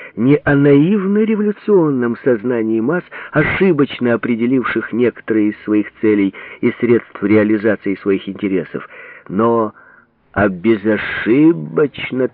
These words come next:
точном отражении объективных интересов бюрократического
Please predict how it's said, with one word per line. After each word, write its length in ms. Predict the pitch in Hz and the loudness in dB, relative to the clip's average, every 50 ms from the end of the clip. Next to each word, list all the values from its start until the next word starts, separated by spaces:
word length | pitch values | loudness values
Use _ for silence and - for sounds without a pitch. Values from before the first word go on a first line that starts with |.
| _ _ - | _ _ 0
точном 720 | 101 113 139 143 139 - - - - - 127 127 123 120 | 2 2 2 2 0 -6 -12 -12 -8 -6 -4 -4 -2 -4
отражении 880 | 117 - - 101 101 101 85 82 101 123 127 123 120 117 117 110 98 - _ _ _ _ _ _ _ _ _ _ - _ | -4 -4 -2 -2 -2 0 0 0 0 0 0 -2 -2 -2 -2 -4 -4 -6 _ _ _ _ _ _ _ _ _ _ -20 _
объективных 1000 | - 71 85 78 78 87 104 101 - _ - 110 139 151 139 131 135 123 110 - 107 | -8 -6 -6 -6 -4 -4 -4 -4 -6 _ 0 2 2 4 4 2 2 0 0 0 -2
интересов 720 | 107 104 104 - 101 107 123 123 - - 113 107 90 80 | -4 -2 -2 0 0 2 0 0 0 -2 -2 -2 -2 -2
бюрократического 920 | 76 95 98 98 95 - 87 87 - - 101 - - - - - 95 92 | -2 0 0 0 0 0 -4 -4 -4 -6 -8 -10 -10 -14 -10 -8 -8 -8